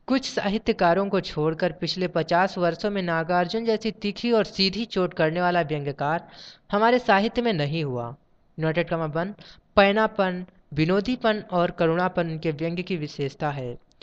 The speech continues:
नागार्जुन की तीसरी धारा की कविताएं वह हैं जिनमें उद्बोधन की प्रधानता है,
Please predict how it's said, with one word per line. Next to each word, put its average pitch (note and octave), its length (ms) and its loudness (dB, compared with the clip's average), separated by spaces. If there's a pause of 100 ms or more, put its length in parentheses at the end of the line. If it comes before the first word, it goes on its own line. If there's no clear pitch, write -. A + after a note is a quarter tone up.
(180)
नागार्जुन G#3 640 2
की C4 140 -2
तीसरी A#3+ 480 -2
धारा F3+ 340 2
की A3+ 120 -2
कविताएं G3 440 0
वह D#3 200 0
हैं D3+ 340 -2 (440)
जिनमें E3+ 460 -2 (320)
उद्बोधन F#3 580 2
की C4 140 0
प्रधानता C#3+ 600 -2
है, C3 300 -6